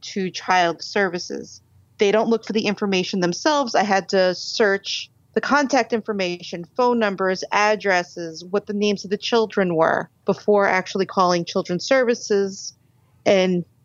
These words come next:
we don't know if they did anything, but that's where we are right now.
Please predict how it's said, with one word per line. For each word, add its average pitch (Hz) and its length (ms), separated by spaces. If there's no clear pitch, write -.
we 220 100
don't 214 240
know 208 140
if 202 80
they 196 100
did 226 200
anything, 175 680
but - 160
that's - 500
where 196 180
we 180 140
are 170 160
right - 180
now. - 240